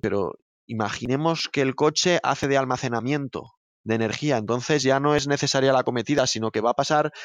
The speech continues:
de ese coche que lo va a gastar por la noche a tu coche que lo va a gastar por el día, porque los puntos de recarga al final van a estar interconectados. Entonces, como de un coche pasará a otro coche y habrá una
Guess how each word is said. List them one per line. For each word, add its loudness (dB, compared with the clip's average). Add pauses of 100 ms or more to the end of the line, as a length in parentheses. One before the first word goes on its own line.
(200)
de 0
ese 2
coche 0
que 0
lo 4
va 4
a 0
gastar 0
por -2
la 0
noche 0
a 4
tu -4
coche 0
que 2
lo 4
va 2
a 4
gastar -4
por -4
el -8
día, -2 (300)
porque -6
los -4
puntos -4
de 0
recarga 0 (280)
al -2
final -2
van 0
a 0
estar -2
interconectados. -2 (420)
Entonces, 0 (180)
como -4 (100)
de -2
un -2
coche 0
pasará 0
a 4
otro 0
coche 0 (300)
y -2
habrá 2 (520)
una -2